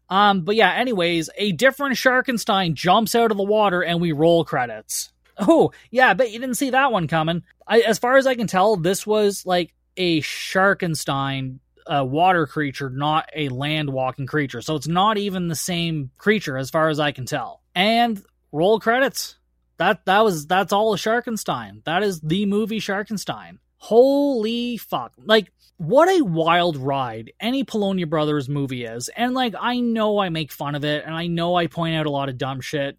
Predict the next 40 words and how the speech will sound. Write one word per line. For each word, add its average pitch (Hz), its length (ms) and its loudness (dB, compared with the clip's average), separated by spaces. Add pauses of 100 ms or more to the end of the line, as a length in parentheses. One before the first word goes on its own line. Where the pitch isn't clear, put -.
but, 165 300 -4 (180)
like, 180 200 0
at 180 100 -4
the 196 80 -4
end 220 120 -2
of 214 40 -4
the 170 80 -4
day, 139 240 -2
they're 151 240 -4
just 208 320 -6
so 240 480 0
much 175 240 -4
fun, 151 380 -4
but, 170 200 -2 (220)
like, 208 180 0
they're 214 120 0
so 262 180 0
much 262 220 -2
fun 208 240 0
because 185 480 -2
they're 165 100 -2
so 156 240 -4
stupid. 131 540 -8 (360)
Like, 175 180 -2
there's, 190 180 0
it's 190 220 -4
just - 360 -2
so 196 200 -2
much 190 280 -2
nonsense. 147 640 -4
Like, 170 160 -2
you're, 175 200 -4
the 170 100 -8
whole 240 300 2
time 190 280 0
you're 143 120 -2
watching, 156 360 -4
you're 160 120 -6
just 175 140 -4
like, 185 120 -4